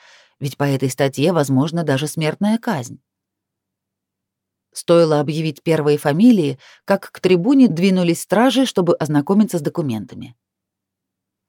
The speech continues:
"После подписания я выдаю вам конверт. Внутри список, координаты места встречи и контакты для экстренной связи,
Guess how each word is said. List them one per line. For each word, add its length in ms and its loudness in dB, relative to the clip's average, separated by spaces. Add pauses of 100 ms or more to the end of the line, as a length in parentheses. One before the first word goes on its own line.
(440)
"После 280 0
подписания 760 0 (300)
я 200 2
выдаю 380 4
вам 180 4
конверт. 560 -4 (240)
Внутри 400 4
список, 480 -4
координаты 580 0
места 320 -2
встречи 500 -2 (280)
и 100 4
контакты 540 0
для 180 2
экстренной 460 4
связи, 500 -6